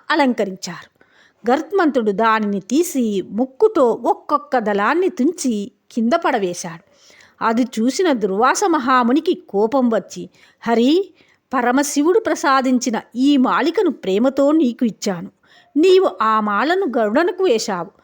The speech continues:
గరుడు ఆ మాలను తుంచి పాడు చేశాడు. నీవు చేసిన ఈ చర్య వలన నీ సర్వస్వానికి మూలమైన లక్ష్మి నశించుగాక, గరుత్మంతుడు నశించిపోవుగాక, నీ వైకుంఠాధిపత్యం పోయి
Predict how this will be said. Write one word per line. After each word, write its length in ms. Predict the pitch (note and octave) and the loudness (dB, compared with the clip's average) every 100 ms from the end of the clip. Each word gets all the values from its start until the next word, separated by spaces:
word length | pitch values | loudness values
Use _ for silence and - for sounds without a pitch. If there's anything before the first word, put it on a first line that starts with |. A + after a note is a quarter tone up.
| _ _ - G#3 | _ _ -6 -2
గరుడు 640 | A#3+ D#4+ A4+ G#4 C4+ A3+ - _ - | 0 0 0 2 2 0 -8 _ -6
ఆ 220 | A#3 A#3 A3 | 0 2 2
మాలను 540 | G3+ F#3+ C#4 B3+ G3+ _ - | -2 -2 0 0 -2 _ -4
తుంచి 360 | D4 F4 A4+ - | -2 0 -4 -2
పాడు 380 | G3 C4 E4 C4 | -4 -2 -2 -2
చేశాడు. 420 | A#3 A3+ F#3+ - _ - | -4 -6 -10 -14 _ -6
నీవు 360 | C4+ F#4+ G#4+ D#4 | 0 2 4 2
చేసిన 440 | - A#3+ A3+ A3+ | 0 0 0 0
ఈ 340 | G#3+ A3 A#3+ A3 A3 | -6 -2 -2 0 -2
చర్య 180 | F#3+ B3+ | 0 0
వలన 400 | D#4+ G4+ A#4+ - - - - - | 2 0 -2 -6 -12 -20 -12 -2
నీ 240 | E4+ F4+ | 2 2
సర్వస్వానికి 1080 | - A3+ A3+ D4+ E4 - E4+ F#4 G4+ A4 G#4+ | 0 -2 0 0 -2 -2 0 0 0 2 4
మూలమైన 580 | F#4 C#4+ B3+ A3 G#3 G3 | 2 2 2 0 -2 -2
లక్ష్మి 380 | F3+ - D#4 E4+ | -4 -4 -2 -2
నశించుగాక, 800 | G#3+ - C#4 D#4 B3 A3 G3+ G3 F3+ E3+ - - - - G#3 | -2 -2 0 0 0 0 -2 -4 -4 -8 -20 -20 -20 -8 -2
గరుత్మంతుడు 680 | C4 E4+ G#4+ A4 F#4+ D#4 A#3+ | 0 -2 -2 -2 0 0 -2
నశించిపోవుగాక, 1300 | G#3 - D4+ E4 E4 C4+ A#3+ G#3 G#3 F3+ F3+ D3 C#3 _ _ _ - | -2 -4 -2 -2 0 0 0 0 -4 -4 -8 -10 -14 _ _ _ -4
నీ 420 | B3 D#4 D#4 A3+ - | 2 4 4 2 -2
వైకుంఠాధిపత్యం 1200 | F3 A3+ D4 G4 G#4 F#4 C#4+ B3+ A#3 A3+ - G#3+ | -2 0 0 0 0 0 0 0 -4 -4 -4 -4
పోయి 520 | G#3 A#3+ F4+ F4 | 0 2 2 2